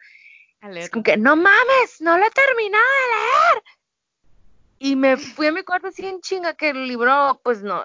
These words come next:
Speaker 2: eh, tenía la letra grande, me acuerdo, y no era un libro tan grande. Y lo terminé de leer así,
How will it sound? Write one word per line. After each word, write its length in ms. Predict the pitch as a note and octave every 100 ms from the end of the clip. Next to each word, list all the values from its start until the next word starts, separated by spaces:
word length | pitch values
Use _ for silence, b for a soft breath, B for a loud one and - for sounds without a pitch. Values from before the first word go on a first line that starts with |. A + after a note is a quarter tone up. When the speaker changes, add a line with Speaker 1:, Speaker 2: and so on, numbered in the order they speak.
| -
Speaker 2:
eh, 160 | F3+ -
tenía 260 | F3 F#3
la 60 | G3+
letra 220 | G3+ A3+
grande, 300 | A#3 A#3 A3+
me 100 | A3+
acuerdo, 380 | A3 A#3 G#3+ A3
y 40 |
no 80 | G3+
era 120 | F3+
un 60 | F3+
libro 220 | F3 E3+
tan 260 | - F3+ G3+
grande. 320 | B3+ A#3 E3 b b _ _ _ _ _ -
Y 200 | - B3+ B3
lo 220 | B3 B3
terminé 680 | B3 C4 A#3+ B3 B3 A#3 B3
de 40 |
leer 220 | D4 B3+ A#3+
así, 200 | B3+